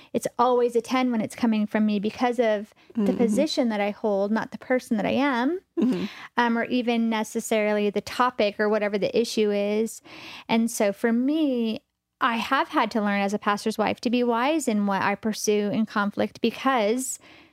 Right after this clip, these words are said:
Speaker 1: it, it, like with our marriage, like, it might not just affect me, it might affect our church or people at our church.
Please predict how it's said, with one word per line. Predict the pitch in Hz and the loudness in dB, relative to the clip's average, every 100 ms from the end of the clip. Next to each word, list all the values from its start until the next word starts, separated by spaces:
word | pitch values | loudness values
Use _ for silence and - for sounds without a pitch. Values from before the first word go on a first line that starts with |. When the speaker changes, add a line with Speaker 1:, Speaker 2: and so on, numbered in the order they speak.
| _ _ _ _ _ _ - | _ _ _ _ _ _ 0
Speaker 1:
it, | 262 - - | 0 0 0
it, | 233 214 _ _ - | 2 0 _ _ -2
like | 214 233 - | 0 0 0
with | 233 226 | 0 2
our | |
marriage, | 220 277 254 226 | 0 0 0 0
like, | 214 208 | -2 0
it | 208 | 0
might | 220 214 226 | 0 0 -2
not | 214 202 | -2 -2
just | - 202 - - | -2 -2 -4 -12
affect | - 269 277 - - - | -4 -2 -2 -6 -16 -4
me, | 226 214 208 | -2 0 -2
it | |
might | 196 214 - | -2 -4 -6
affect | - 214 - | -4 -4 -2
our | 214 | -4
church | - 269 247 - | 0 0 0 -2
or | 214 | -4
people | 240 220 120 | -4 -4 -2
at | 208 220 | 0 0
our | 214 | -2
church. | - 208 190 254 - | -2 -2 -2 -6 -12